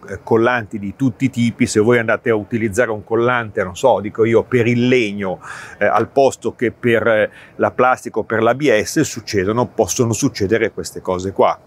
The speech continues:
Quindi in sostanza questa è la situazione che si presenta e questo sarà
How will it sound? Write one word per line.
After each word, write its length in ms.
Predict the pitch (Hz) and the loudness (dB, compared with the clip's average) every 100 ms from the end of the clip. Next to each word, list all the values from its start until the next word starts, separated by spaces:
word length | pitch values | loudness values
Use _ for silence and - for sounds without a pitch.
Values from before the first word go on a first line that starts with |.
| _ | _
Quindi 200 | - 117 | -2 -2
in 60 | 98 | -2
sostanza 680 | - 101 123 98 85 95 - _ - | -4 -2 -2 -4 -6 -10 -10 _ 0
questa 380 | 131 - 175 | 0 2 0
è 100 | - | 0
la 100 | 110 | -4
situazione 580 | 101 107 107 95 113 107 | -4 -4 -4 -2 -2 -2
che 120 | - | -2
si 160 | 98 117 | 0 0
presenta 800 | 143 160 147 127 113 - 165 - _ _ - - _ _ _ _ - | 0 0 0 0 -2 -2 -2 -2 _ _ -20 -20 _ _ _ _ -4
e 60 | 160 | 0
questo 540 | 120 104 - 143 - _ _ _ _ _ - - - _ _ _ | 2 2 4 2 0 _ _ _ _ _ -20 -20 -20 _ _ _
sarà 500 | - 113 113 107 | -2 0 2 0